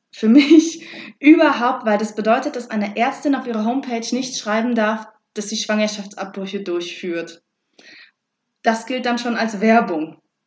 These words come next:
Und dabei wird Frauen zum einen immer vermittelt, also als würden wir zu Gruppenabtreibungen gehen, weil es gerade im Angebot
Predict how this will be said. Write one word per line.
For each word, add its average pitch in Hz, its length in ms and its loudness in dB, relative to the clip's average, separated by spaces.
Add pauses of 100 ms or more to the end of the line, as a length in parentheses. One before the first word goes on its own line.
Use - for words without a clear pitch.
(340)
Und 196 440 -2 (240)
dabei 247 280 0
wird 247 120 -4
Frauen 226 320 -2
zum 220 160 -8
einen 220 180 -2
immer 233 420 -2
vermittelt, 262 800 0 (580)
also 110 260 -6
als 196 260 -8
würden 285 420 6
wir 247 220 -4
zu 214 260 -8
Gruppenabtreibungen 226 1160 0
gehen, 220 260 0
weil 226 120 4
es 220 100 -6
gerade 196 260 0
im 196 180 -8
Angebot 294 800 -2